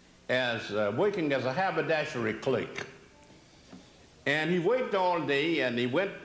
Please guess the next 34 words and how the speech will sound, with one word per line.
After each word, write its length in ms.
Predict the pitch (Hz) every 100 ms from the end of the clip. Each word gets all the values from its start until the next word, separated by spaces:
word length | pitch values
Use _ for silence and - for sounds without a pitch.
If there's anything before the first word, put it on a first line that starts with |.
| -
to 60 |
bookstores 680 | 131 190 202 - 160 180 156
and 160 | 131 117
bought 360 | 180 185 123
books, 300 | 143 165 -
and 160 | 127 120
he 80 | 120
sat 300 | - 180 175
up 180 | 170
and 160 | 165 120
read 260 | 151 180 156
every 220 | 151 160
night. 300 | 147 107 113 170 - - - - - - - - - - -
He 180 | 160 151
found 420 | 160 175 175 165
that 100 | 147
he 200 | 160 147
could 200 | - 139
write. 280 | 123 180 - - - - - - -
He 80 | 139
had 200 | 165 160
a 100 | 135
talent 380 | - 175 185 180
for 140 | 170
writing 500 | 139 165 170 147 143
poetry. 600 | 143 170 165 165 180 196 - - - - - -
He 100 | 151
wrote 340 | 143 185 180 -
poetry 460 | 180 185 180 196
and 100 | 185
became 580 | 147 131 180 175 165 147 - 120
known 280 | 139 175 170
as 140 | 143
an 120 | 131